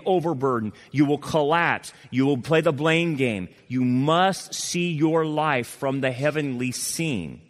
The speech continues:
okay? And you must see God. Okay, so the first point we want to go to is this. We see in this heavenly scene the Lord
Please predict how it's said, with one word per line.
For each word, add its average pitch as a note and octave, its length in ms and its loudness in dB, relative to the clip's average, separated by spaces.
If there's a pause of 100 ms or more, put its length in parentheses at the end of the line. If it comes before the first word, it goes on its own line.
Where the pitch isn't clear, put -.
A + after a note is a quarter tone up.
(100)
okay? C3 420 0 (760)
And F#2+ 120 -4
you G2 80 -4
must C3 240 -2
see D3+ 80 -2
God. B2+ 520 -2
Okay, A#2+ 200 -4
so A#2+ 100 -8
the A#2+ 80 -4
first - 380 -4
point F3 260 -4
we C3+ 100 -2
want B2+ 200 -2
to A2 60 -2
go D3 260 -2
to G2+ 320 -4
is G#2+ 160 -6
this. C#3 360 -2 (760)
We A#2 100 0
see B2+ 760 -2
in B2 160 0
this C3+ 200 0
heavenly D3+ 400 -2
scene C3+ 520 -2
the A2 80 -2
Lord E3 880 0